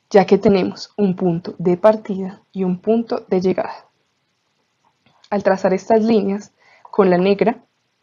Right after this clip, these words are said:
estamos indicando una sola temperatura, y con la azul estamos indicando una sola presión. Como el punto dos no está sobre ninguna de estas dos líneas,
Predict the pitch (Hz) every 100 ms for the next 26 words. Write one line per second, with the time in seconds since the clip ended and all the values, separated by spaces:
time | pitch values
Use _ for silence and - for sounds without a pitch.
0 | _ _ _ _ 208 190 180 175 214 196
1 | 185 214 226 226 240 - _ - 247 262
2 | 262 247 240 220 190 - 185 180 - -
3 | - - _ _ _ _ _ 220 214 220
4 | 214 220 - 208 208 - 214 190 180 175
5 | 214 190 190 196 208 226 _ - 214 208
6 | 202 - 185 180 185 196 - 226 214 _
7 | _ _ _ - 220 208 208 220 214 226
8 | 233 175 175 - _ 214 185 - 180 -
9 | - - 190 185 185 180 185 202 196 214
10 | 220 220 214 214 214 226 254 262 262